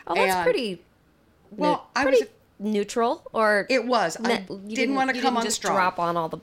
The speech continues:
Speaker 1: drop all the bombs on them right away.
Speaker 2: Well, no, because what if they thought, "Oh my God, she's out for some money."
Speaker 1: Right.
Speaker 2: Or
Speaker 1: Oh,
Speaker 2: she's
Speaker 1: right.
Speaker 2: trying to pull, you know, she's trying to pull something.
Speaker 1: These
Speaker 2: What
Speaker 1: are the
Speaker 2: is
Speaker 1: things I don't even think about until I'm reading those support group posts. And
Speaker 2: Never.
Speaker 1: I'm like,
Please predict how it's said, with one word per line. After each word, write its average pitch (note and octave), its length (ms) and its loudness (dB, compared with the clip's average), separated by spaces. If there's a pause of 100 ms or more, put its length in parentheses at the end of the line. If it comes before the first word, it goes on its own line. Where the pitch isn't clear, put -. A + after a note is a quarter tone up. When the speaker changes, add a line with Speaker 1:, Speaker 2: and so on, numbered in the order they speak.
(100)
Speaker 1:
drop F#3 240 -2
all E3+ 100 -4
the E3 80 -12
bombs E3 380 -6
on F3 180 -8
them F3 140 -12
right E3+ 140 -10
away. E3+ 300 -10
Speaker 2:
Well, C4+ 160 -8
no, C#4+ 200 -8
because A#3+ 360 -14
what B3+ 140 -8
if C#4 120 -14
they B3 120 -10
thought, A#3 440 -14
"Oh G#3 80 -14
my G#3+ 120 -14
God, F3+ 320 -16
she's - 220 -14
out G3+ 180 -12
for F#3 100 -20
some E3 200 -12
money." B2+ 320 -12 (380)
Speaker 1:
Right. D#3+ 240 -6 (160)
Speaker 2:
Or F3 100 -6
Speaker 1:
Oh, - 20 -6
Speaker 2:
she's F3+ 100 -2
Speaker 1:
right. D#3+ 160 -4
Speaker 2:
trying A3 240 -2
to G#3 60 -8
pull, G3+ 420 -4
you G3+ 160 -4
know, D3+ 160 -6
she's G#3 220 -14
trying G3 240 -4
to F3 60 -10
pull F#3+ 260 -4
something. D3+ 420 -8
Speaker 1:
These D4+ 120 0
Speaker 2:
What F4 40 0
Speaker 1:
are F4 40 2
the F4 80 2
Speaker 2:
is E4+ 40 0
Speaker 1:
things D#4 220 0
I B3 80 4
don't A3 260 4
even G3+ 200 0
think G#3 200 -4
about D#3+ 300 2
until D#3+ 240 -4
I'm D#3 160 -2
reading D#3+ 260 -2
those D3 180 -4
support D#3 320 -8
group - 280 -10
posts. C#3+ 420 -6
And F3+ 60 -4
Speaker 2:
Never. D#3 180 0
Speaker 1:
I'm D3+ 60 0
like, D3 260 -4